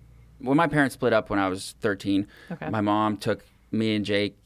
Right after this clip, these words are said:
Speaker 1: and my two sisters, and we lived in a little, basically mother-in-law apartment off of the back of a friend of the family's house. Uh, so we were all living basically in a little one-bedroom apartment. And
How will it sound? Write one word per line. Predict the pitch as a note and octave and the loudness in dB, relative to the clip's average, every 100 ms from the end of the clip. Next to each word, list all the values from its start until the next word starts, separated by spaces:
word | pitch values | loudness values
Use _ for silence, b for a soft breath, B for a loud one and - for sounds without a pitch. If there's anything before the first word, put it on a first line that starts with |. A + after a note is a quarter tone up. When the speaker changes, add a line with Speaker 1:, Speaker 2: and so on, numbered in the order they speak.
| - | -8
Speaker 1:
and | G2 G2 | -2 -2
my | - G2+ | 0 0
two | G2 G#2 | 0 -2
sisters, | A2+ G2 G2 F#2+ | -2 -2 -2 -2
and | G2 | -2
we | G#2+ | -2
lived | G#2+ G#2 F#2+ | 0 0 -2
in | - G2+ | -2 -2
a | |
little, | G2+ G#2 G2 F#2 - b b _ | 0 0 2 0 -4 b b _
basically | A#2+ B2 - G2+ | 0 0 0 0
mother-in-law | G#2 G#2+ G2+ F#2+ F#2 F2 - | 2 2 2 2 2 0 -2
apartment | - G2+ F#2 F2 F2 - G2+ | -2 0 0 -2 -6 -6 -2
off | G2+ - | -2 -4
of | F#2+ | -6
the | F#2+ | -6
back | F#2+ F#2 F#2 F#2 - - | -2 0 0 -2 -10 -6
of | E2+ E2 D#2+ D#2+ - _ _ _ _ _ _ | 0 0 0 -6 -18 _ _ _ _ _ _
a | - | -4
friend | C#3 B2 | 0 0
of | G2 | 0
the | |
family's | A2 F#2 - | -2 -2 -2
house. | D2 - - B B B B - | -6 -8 -16 B B B B -2
Uh, | A2+ G#2+ | 2 2
so | G2 B2 | 2 2
we | A#2 | 4
were | A#2+ | 6
all | A#2+ A#2+ | 6 6
living | A2+ G#2 G2+ | 4 4 2
basically | G2 - G2+ | 2 0 -2
in | E2 | 0
a | |
little | E2 F#2 F#2 F#2+ | -2 -2 -2 0
one-bedroom | G2 F#2 F2+ D2+ | 0 2 0 0
apartment. | C#2 D2+ A1+ G#1+ - B B B B - | -2 -2 -2 -4 -12 B B B B -6
And | E2 G#2+ G#2 G2+ F#2+ F#2 | -2 0 2 2 2 0